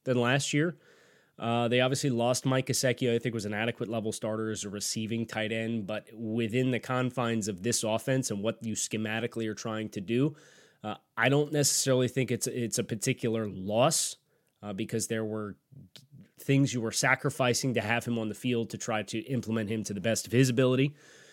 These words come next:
Uh, you have a lot of depth, quality depth players in your tight end room between Durham Smythe and Eric Saubert and Tyler Kroft. And, uh,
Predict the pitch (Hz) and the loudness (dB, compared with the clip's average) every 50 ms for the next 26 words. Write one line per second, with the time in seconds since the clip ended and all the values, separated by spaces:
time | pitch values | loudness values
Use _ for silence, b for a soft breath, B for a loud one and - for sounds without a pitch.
0 | B B B B B - 104 107 107 110 113 127 131 117 127 120 117 107 113 113 | B B B B B -8 -6 -4 -4 -2 0 0 0 2 2 2 2 2 2 2
1 | 120 131 139 127 110 95 - - 131 135 - - - - - - - 120 127 131 | 4 4 4 4 2 0 0 2 2 2 0 -4 -12 -12 -6 0 2 4 6 6
2 | 131 123 113 107 95 113 113 110 - - - - 117 117 120 123 117 - 120 113 | 4 4 2 0 -2 -2 -4 -4 -6 -8 -6 -2 0 0 0 0 -2 -2 -2 -2
3 | 113 117 - - 120 113 113 117 113 117 110 107 113 117 135 135 - b b b | -2 -2 -2 -2 0 0 2 2 0 0 -2 -2 -2 -2 -4 -4 -8 b b b
4 | b b b b b b 113 101 - 127 123 120 117 104 110 110 113 113 - - | b b b b b b -8 -4 0 2 2 2 2 0 0 0 -2 -2 -2 -2
5 | 107 104 107 117 123 - - 98 92 92 87 - _ _ _ _ _ _ _ _ | -4 -2 -2 -2 -4 -4 -6 -12 -12 -12 -14 -18 _ _ _ _ _ _ _ _
6 | _ _ _ - - 107 117 - - - 113 110 113 113 117 117 120 127 - _ | _ _ _ -10 -8 -6 -6 -4 -4 -2 0 0 2 2 2 0 0 -2 -4 _
7 | _ _ - 92 85 85 82 82 80 - - - - - 107 113 120 117 113 - | _ _ -18 -16 -16 -16 -16 -18 -20 -20 -16 -12 -6 -2 -2 0 0 0 -2 -4
8 | - 113 104 110 123 131 123 - - - - - 87 82 - - b b b b | -4 -2 2 2 2 2 0 -2 -6 -12 -12 -12 -12 -12 -14 -18 b b b b
9 | b b b b b 87 | b b b b b -20